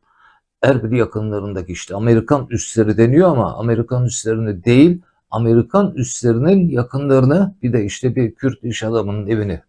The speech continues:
bombaladı daha doğrusu. E, oraya balistik füzeler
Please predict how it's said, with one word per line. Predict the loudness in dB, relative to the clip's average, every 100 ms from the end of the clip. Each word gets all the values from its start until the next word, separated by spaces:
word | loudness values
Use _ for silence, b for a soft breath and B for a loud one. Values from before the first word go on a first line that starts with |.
| 0
bombaladı | 0 0 -2 -2 -4 -4
daha | -4 -4 -4
doğrusu. | -6 -6 -2 0 0 B B B B
E, | 0 0
oraya | 2 2 4 4 2
balistik | 0 -2 -4 -6
füzeler | -4 -2 0 0